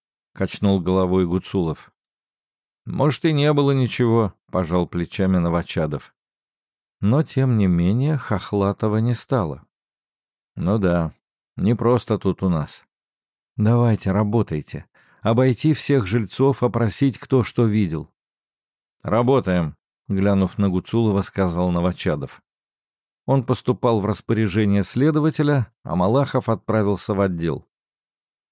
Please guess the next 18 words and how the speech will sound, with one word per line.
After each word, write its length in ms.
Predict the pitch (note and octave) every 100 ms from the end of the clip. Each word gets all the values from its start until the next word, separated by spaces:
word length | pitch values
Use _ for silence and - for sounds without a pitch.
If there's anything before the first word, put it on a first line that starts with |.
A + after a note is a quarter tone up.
| -
Тимура 380 | G#2+ G#2 F2+
Козоева 720 | E2+ - F#2 E2+ A#2 C#3 C3 C3+
доставили 680 | F#2 G2 - G#2 G#2 A2+ A2
к 120 | -
нему 240 | G2+ F2
в 80 | E2
кабинет. 560 | - F#2+ F2+ E2 C#2+ _ _ _ _ _ _ _ _ _ _
«Давай, 440 | G#2+ C3 F#3 A3 F#3
сознавайся!» 960 | - D#3 C3 D#3+ D#3+ E3+ D3+ - C#2+ - _ _ _
Снимая 520 | - - A2+ G#2+ G2+
с 100 | F#2
мужчины 480 | - G2 - G#2+ G2+
наручники, 600 | G2 G#2 B2+ - G#2+ G2
похлопал 560 | G2+ G#2 - A#2 F#2+ G#2
его 240 | G2+ G#2
по 100 | -
плечу 400 | F2+ G2 F#2 A2+
Макс. 420 | G2 F2 - -